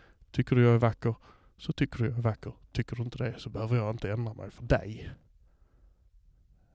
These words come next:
Så enkelt är det. Tycker du inte om att titta på mig, så titta åt ett annat håll. Speciellt på Instagram.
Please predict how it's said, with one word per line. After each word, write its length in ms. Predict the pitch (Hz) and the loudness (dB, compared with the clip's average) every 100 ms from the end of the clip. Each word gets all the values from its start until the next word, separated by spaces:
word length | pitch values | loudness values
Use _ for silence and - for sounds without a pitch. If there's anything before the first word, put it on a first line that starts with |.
| - - - | -20 -20 -10
Så 180 | - | 0
enkelt 300 | 135 120 113 | 0 0 -4
är 120 | 117 - | -4 -6
det. 80 | - - - - _ - - _ _ _ - - _ _ - - _ - - - | -12 -18 -20 -20 _ -20 -20 _ _ _ -20 -20 _ _ -20 -20 _ -20 -20 -4
Tycker 200 | 151 139 | -2 4
du 60 | |
inte 160 | 127 120 | 6 8
om 120 | 120 | 6
att 80 | 117 | 4
titta 300 | - 123 107 | -2 -2 -4
på 100 | - | -2
mig, 140 | 110 | -4
så 120 | 107 95 - | -2 -8 -6
titta 340 | 113 - 104 | -6 -4 -6
åt 120 | - | -4
ett 80 | 123 | 2
annat 240 | 117 113 | 2 2
håll. 300 | - 110 92 - - - - - - - | 0 0 -2 -10 -20 -20 -20 -20 -20 -20
Speciellt 720 | - - - 135 - 101 98 | -12 -4 6 6 6 0 0
på 100 | - | 0
Instagram. 440 | 110 92 101 104 | 0 0 -4 -4